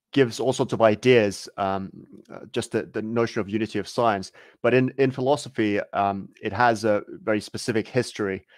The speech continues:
So it goes back to this, uh, uh, uh, project, uh, that, uh, was perhaps set in motion by, um, uh, logical empiricism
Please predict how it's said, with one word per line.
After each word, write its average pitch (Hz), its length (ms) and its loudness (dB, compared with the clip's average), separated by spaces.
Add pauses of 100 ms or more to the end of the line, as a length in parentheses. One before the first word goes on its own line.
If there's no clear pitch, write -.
(140)
So 101 440 0
it 101 160 -10
goes 113 220 0
back 117 280 4
to 110 100 -8
this, 95 340 -10
uh, 98 200 -2 (280)
uh, 50 100 -6 (680)
uh, - 220 -8 (260)
project, 117 720 0 (300)
uh, 95 260 -4 (160)
that, 98 420 -2
uh, 95 300 -4
was 98 200 -12
perhaps - 440 -8 (380)
set - 500 -6 (280)
in 113 100 -2
motion 117 560 0
by, 104 500 -2 (360)
um, 95 560 -2 (560)
uh, - 80 -12 (100)
logical 104 400 -4
empiricism 107 760 -4